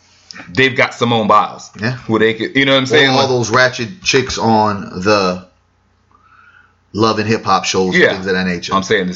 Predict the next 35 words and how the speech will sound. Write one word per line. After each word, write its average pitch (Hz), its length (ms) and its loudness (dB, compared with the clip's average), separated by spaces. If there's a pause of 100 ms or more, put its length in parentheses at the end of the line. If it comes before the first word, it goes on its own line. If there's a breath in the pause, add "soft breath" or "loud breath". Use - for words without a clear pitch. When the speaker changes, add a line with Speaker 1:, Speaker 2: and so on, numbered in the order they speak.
Speaker 2:
Even 156 120 4
Speaker 1:
same. - 60 2
Speaker 2:
though 156 140 6
I'm 139 140 4
a 123 60 -2
fan 120 340 0
of 101 260 -2
Megan 107 300 0
Thee 98 60 -6
Stallion, 101 580 -4
I 107 120 0
mean, 107 140 -2
I 107 140 0
respect 104 480 -6
what, 98 180 -2 (160)
uh, 90 360 -4
Cardi 98 260 0
B 92 120 -6
is 92 80 -6
doing 95 240 -4
'cause 92 200 -6 (280 loud breath)
actually 98 280 -4
Cardi 98 280 -2
B, 98 340 -4 (260 loud breath)
she's 110 300 0
actually 98 400 -2
doing 95 380 -4
the 92 80 -2
smart 117 480 0
thing 78 200 -12 (460)
and 92 160 -4
she's 95 340 -4
converting 95 600 -2
into 90 200 -4
acting. 98 440 -4